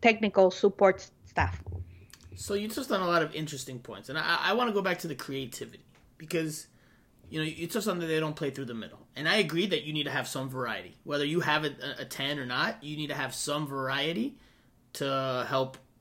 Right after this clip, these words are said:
Speaker 2: keep a defense guessing, to help try to unbalance the defense.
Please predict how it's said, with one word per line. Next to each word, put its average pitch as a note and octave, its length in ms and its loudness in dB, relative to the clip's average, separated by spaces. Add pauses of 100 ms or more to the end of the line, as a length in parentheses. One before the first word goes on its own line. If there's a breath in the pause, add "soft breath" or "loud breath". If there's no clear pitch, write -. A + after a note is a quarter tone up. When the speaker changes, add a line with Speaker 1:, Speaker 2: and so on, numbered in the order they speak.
(160)
Speaker 2:
keep D#3 360 -6
a C3+ 360 -2
defense C3+ 380 -6
guessing, A3+ 580 0 (300 soft breath)
to - 60 -16
help C3+ 200 -2
try C3 180 -2
to A#2+ 260 -6
unbalance B2+ 520 0
the G3+ 80 2
defense. A3 420 0